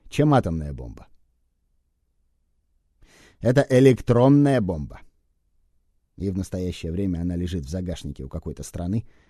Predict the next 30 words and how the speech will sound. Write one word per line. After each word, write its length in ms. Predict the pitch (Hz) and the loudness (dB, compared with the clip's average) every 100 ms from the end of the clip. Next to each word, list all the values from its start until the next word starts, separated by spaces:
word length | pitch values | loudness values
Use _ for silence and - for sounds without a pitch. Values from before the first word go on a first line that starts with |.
| - | -12
которая 320 | 82 87 82 | -8 -6 -6
пытается 380 | 90 87 80 73 | -6 -6 -8 -12
что-то 240 | - 67 | -14 -12
с 60 | 73 | -10
ней 140 | 80 | -10
сделать. 420 | 73 76 - - _ _ _ _ _ _ _ _ _ _ - - - - | -8 -12 -14 -20 _ _ _ _ _ _ _ _ _ _ -20 -20 -8 2
Проводимость 580 | 131 151 196 214 - - | 4 6 6 4 2 -2
и 60 | |
сопротивление 680 | 139 131 131 143 131 120 107 | 0 2 2 2 4 4 4
материала, 640 | 107 98 120 127 98 76 - - | 2 2 2 4 2 -2 -10 -8
имеющего 500 | 92 107 113 - 98 | -2 0 0 0 -2
температуру 640 | - 90 101 92 113 107 | -2 -2 -2 0 0 2
нуль 300 | 101 82 - _ _ - | 2 0 -6 _ _ -12
или 180 | 80 98 | -8 0
около 400 | 123 113 98 82 | 2 2 -2 -4
нуля 320 | 73 64 - _ _ _ _ _ _ - | -8 -12 -18 _ _ _ _ _ _ -12
градусов 400 | 95 85 71 - - | -10 -8 -12 -16 -16
по 100 | 87 | -8
шкале 260 | 95 85 | -6 -6
Кельвина. 500 | 76 82 73 62 - _ _ _ _ _ _ _ _ _ _ - | -6 -8 -8 -12 -18 _ _ _ _ _ _ _ _ _ _ -12
Это 200 | 85 80 | -8 -6
минус 380 | 85 104 87 | -2 -2 -2
двести 320 | 76 95 - 85 | -6 -8 -8 -10
семьдесят 500 | - 85 82 82 - | -8 -8 -8 -10 -8
три 160 | 85 | -8
по 120 | - | -8
Цельсию 480 | 78 - 78 - - | -10 -10 -10 -12 -16
или 220 | 58 62 | -16 -12
около 320 | 69 73 65 69 | -12 -12 -12 -12
того, 300 | 71 69 | -12 -12